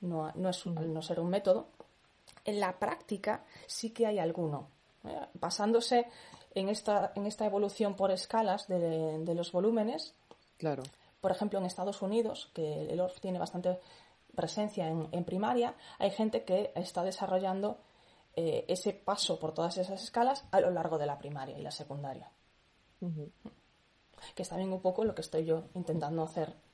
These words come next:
Speaker 1: aquí.
Speaker 2: Ahora, ahora entraremos en ti, ahora entraremos
Speaker 1: Con,
Speaker 2: en ti.
Speaker 1: con calma.
Speaker 2: <laughs> Y en cuanto a los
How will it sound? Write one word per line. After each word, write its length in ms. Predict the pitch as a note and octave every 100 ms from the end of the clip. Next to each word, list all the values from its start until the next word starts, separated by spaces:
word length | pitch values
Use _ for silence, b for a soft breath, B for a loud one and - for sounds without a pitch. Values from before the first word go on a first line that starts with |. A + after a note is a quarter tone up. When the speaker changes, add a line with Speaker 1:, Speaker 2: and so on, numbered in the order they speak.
| _
Speaker 1:
aquí. 260 | E3+ - D#3+
Speaker 2:
Ahora, 280 | C3+ C#3+ C#3+
ahora 220 | E3 F3+
entraremos 440 | F3 F3 E3 D#3+
en 120 | D#3+
ti, 140 | D3 C3+
ahora 160 | C3+
entraremos 380 | D3 C#3+ C#3+ D3
Speaker 1:
Con, 100 | D3+
Speaker 2:
en 140 | E3+ -
ti. 80 | -
Speaker 1:
con 160 | F3+
calma. 240 | D3+ A3+ -
Speaker 2:
<laughs> 1120 | G#3+ - - _ _ - - - G3+ F#3+ F3+
Y 140 | F3+ F#3
en 120 | F#3
cuanto 400 | F3+ F3+ E3+ F3
a 60 | F3
los 340 | E3+ E3+ E3+